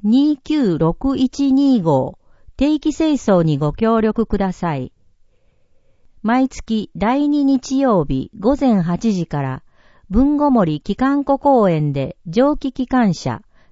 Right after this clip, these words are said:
二九六一二号の定期清掃を行っています。十二月から二月の冬季期間は午前十時から。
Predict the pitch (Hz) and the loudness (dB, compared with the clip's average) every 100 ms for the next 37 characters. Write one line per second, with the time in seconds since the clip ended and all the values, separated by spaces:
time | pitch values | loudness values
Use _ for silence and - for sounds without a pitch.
0 | - 233 285 277 - 277 170 127 165 - | 0 2 2 0 -2 0 0 0 -2 0
1 | 269 277 - 262 262 254 196 170 156 139 | -2 -2 0 0 4 4 2 2 0 -2
2 | 131 - _ _ _ - 269 294 302 285 | -4 -6 _ _ _ -4 -2 -2 -4 -2
3 | 311 277 - 175 147 135 131 185 190 185 | 0 0 0 0 0 -2 -2 -2 -2 -4
4 | - 165 156 147 151 - - _ _ _ | -4 -4 -4 -4 -8 -12 -20 _ _ _
5 | _ _ _ _ _ 202 247 302 320 302 | _ _ _ _ _ -2 0 0 0 -2
6 | 247 - 185 160 175 254 247 220 151 147 | -2 -4 -4 -2 0 2 0 -2 -4 -4
7 | 143 - 254 285 277 262 262 202 165 143 | -4 -2 -2 -2 -4 -8 -6 -4 -2 -2
8 | 135 120 - 175 277 269 180 147 170 220 | -4 -8 -6 -2 0 2 2 0 0 0
9 | 175 147 - 123 | 0 -6 -10 -10